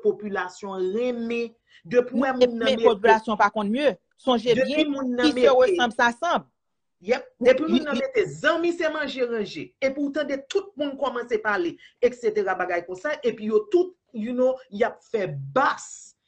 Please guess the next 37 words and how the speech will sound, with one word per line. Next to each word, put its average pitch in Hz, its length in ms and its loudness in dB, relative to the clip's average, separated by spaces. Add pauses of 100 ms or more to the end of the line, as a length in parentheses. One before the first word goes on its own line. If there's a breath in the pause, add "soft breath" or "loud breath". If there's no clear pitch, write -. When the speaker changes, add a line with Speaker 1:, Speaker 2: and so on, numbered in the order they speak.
(140)
Speaker 1:
Dèyè, 180 680 2 (220)
dèyè, 165 420 0 (220)
dèyè, 160 320 -2
koze 139 360 -12
a. - 80 -20 (200)
Ou 165 80 -14
konprann, 240 400 -4 (1400)
anyway, 214 380 -2 (260 soft breath)
so 233 560 2
men 220 400 -4
sa 311 240 -4
m 240 120 -8
te 226 120 -2
men 247 200 -4
sa 262 160 -8
m 226 120 -12
ta 208 120 -4
pral 180 280 -4
di 196 160 -14
pou 208 140 -8
mwen, 175 180 -12
pou 202 160 -10
mwen, 170 160 -12
pou 196 120 -8
mwen 175 180 -6
rapò, 208 260 -4
epi 180 220 -4
pou 175 100 -8
n 170 80 -12
ka 160 160 -6
ouvè 151 400 -4
m 214 140 -4
mikwo 165 420 -12
a. - 80 -14 (1200 loud breath)
Mwen 220 280 -2
t 277 80 0
ap 254 120 -4